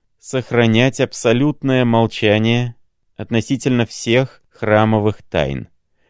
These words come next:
Он не должен был выдавать никому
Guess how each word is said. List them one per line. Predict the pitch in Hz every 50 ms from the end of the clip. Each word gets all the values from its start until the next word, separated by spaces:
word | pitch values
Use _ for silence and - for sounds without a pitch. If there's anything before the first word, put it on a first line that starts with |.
| _ _ _ _
Он | - 113 127 135 139
не | 143 139
должен | 110 101 135 151 165 160 135 117 143 143 127 107 95
был | 123 143 139 123
выдавать | 101 104 101 110 107 90 101 113 123 - - - - _ -
никому | 113 117 123 135 139 135 - 127 120 117 104 104 117 131 135 -